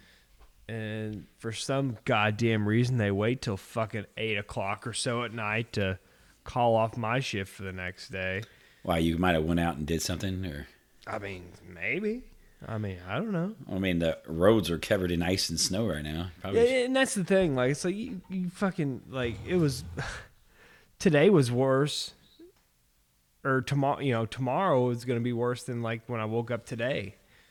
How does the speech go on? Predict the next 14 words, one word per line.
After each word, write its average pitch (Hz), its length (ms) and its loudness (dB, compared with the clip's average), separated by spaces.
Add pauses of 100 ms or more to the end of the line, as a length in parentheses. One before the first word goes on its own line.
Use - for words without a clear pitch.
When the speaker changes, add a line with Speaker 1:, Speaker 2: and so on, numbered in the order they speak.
(800)
Speaker 1:
Like, 98 300 -4 (420)
way 147 260 4
worse. - 640 0
So - 120 -14
it's - 160 -14
like, 92 100 0
Speaker 2:
Yeah. 90 160 2 (260)
Speaker 1:
you 127 260 -8
dumb 95 280 -8
shits. 110 480 -10
Like, 95 320 -12 (360)
but 165 340 8
honestly, 151 560 4
like, 110 400 2